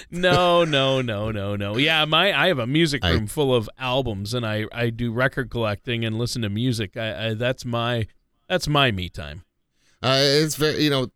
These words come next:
Speaker 2: it's very common for these things to happen. Having personal space, me time can be very valuable. I love being with my family, but a couple minutes every day, I just need a little bit of downtime to recharge.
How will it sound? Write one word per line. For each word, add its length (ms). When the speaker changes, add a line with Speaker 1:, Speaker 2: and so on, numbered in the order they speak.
Speaker 2:
it's 120
very 240
common 500
for 200
these 160
things 140
to 100
happen. 220
Having 200
personal 380
space, 480
me 280
time 360
can 160
be 100
very 320
valuable. 560
I 120
love 380
being 220
with 100
my 120
family, 320
but 140
a 40
couple 280
minutes 340
every 220
day, 280
I 80
just 220
need 220
a 80
little 200
bit 140
of 60
downtime 500
to 80
recharge. 680